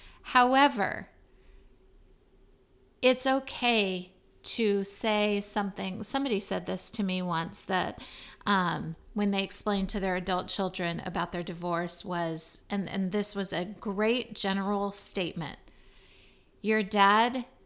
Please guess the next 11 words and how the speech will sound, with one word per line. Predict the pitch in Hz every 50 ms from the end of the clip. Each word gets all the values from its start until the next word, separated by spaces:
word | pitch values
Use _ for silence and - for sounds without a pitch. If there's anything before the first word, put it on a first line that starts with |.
| _ _ _ _ _ _
wasn't | _ 196 208 214 214 214 240 226
the | 226 220
person | - 233 214 208 208 - 208 202
that | 202 202 196
I | 196 196
thought | 196 - 190 185 185 - - 196
he | - 240 233
was, | 214 190 175 170 - - - - - 202 - - - - - - - _ _ _ _ - - - - - _ - _ _ _ -
and | 208 208 196 190 190 180 -
it | 190 190 -
became | - 196 - - 202 190 185 185